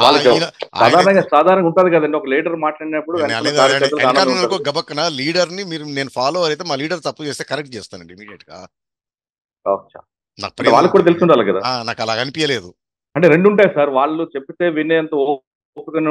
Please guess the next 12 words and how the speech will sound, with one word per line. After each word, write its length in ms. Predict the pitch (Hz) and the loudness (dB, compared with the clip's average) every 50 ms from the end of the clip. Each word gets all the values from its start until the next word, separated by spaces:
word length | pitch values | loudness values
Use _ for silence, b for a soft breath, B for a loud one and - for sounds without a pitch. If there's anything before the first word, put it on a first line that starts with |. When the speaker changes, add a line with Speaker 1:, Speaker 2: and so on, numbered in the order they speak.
| 151 | -2
Speaker 1:
ఉండాలి 200 | 147 147 151 147 139 | 2 2 2 4 4
లీడర్ 220 | 139 135 147 143 143 - | 2 0 0 -6 -8 -12
కి, 80 | 190 208 _ _ _ _ _ _ _ _ _ _ - | -18 -18 _ _ _ _ _ _ _ _ _ _ -16
Speaker 2:
ఉమ్. 100 | 123 127 113 | -10 -4 -2
Speaker 1:
ప్లస్ 160 | 170 185 196 165 156 | 0 2 4 4 4
వాళ్ళకి 200 | 170 202 202 202 | 4 4 4 4
కూడా 100 | 202 208 196 180 | 4 4 4 2
తెలిసి 160 | 170 165 - 147 | 0 -2 -2 -6
ఉండాలి. 240 | 123 104 98 92 92 - _ _ _ - 139 143 | -6 -6 -8 -10 -10 -18 _ _ _ -12 -8 -8
Speaker 2:
ఇక 160 | 151 139 151 151 151 127 | -6 -4 -4 -2 -2 -2
అదే 140 | 123 160 220 196 139 110 | -2 -2 -4 -4 -6 -10
వా-, 300 | - - 143 131 117 | -10 -8 -6 -6 -6